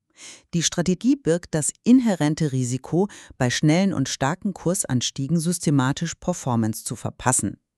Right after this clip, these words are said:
Das muss man klar sehen. Zudem scheint ihre Eignung,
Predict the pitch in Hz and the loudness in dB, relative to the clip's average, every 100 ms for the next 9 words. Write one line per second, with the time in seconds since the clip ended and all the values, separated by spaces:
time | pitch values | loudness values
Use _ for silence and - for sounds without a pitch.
0 | - 107 - 113 - 98 - - - 65 | -8 -8 -6 -8 -6 -6 -6 -10 -8 -8
1 | - - _ _ - - - - 160 180 | -10 -16 _ _ -16 -16 -2 0 2 4
2 | 247 302 185 156 - 127 120 - 110 - | 4 4 2 0 0 -2 -2 -2 -4 0
3 | 147 185 233 | 2 2 0